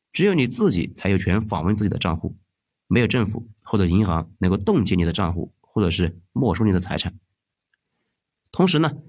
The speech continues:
比特币在转账的时候去掉了中间商，很多时候啊，它比传统的转账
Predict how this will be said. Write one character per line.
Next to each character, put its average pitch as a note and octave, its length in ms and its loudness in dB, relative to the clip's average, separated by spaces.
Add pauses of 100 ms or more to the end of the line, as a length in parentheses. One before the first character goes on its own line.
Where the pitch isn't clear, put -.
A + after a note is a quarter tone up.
(420)
比 D3+ 160 2
特 F#3+ 160 0
币 F#3+ 180 2
在 D#3 220 -2
转 G#2+ 200 -2
账 - 140 0
的 B2 60 4
时 F#2 120 0
候 - 240 -6 (100)
去 - 180 -2
掉 G#2+ 100 2
了 E2+ 200 0
中 A#2+ 200 0
间 A#2 120 0
商， A2+ 260 -4 (640)
很 C#3+ 220 -2
多 G3 100 2
时 F3+ 120 0
候 A2+ 140 0
啊， F2+ 180 -6 (120)
它 - 120 -4
比 B2+ 120 0
传 A2+ 280 -6
统 D3 100 0
的 B2 80 2
转 - 180 -2
账 F#2 240 -4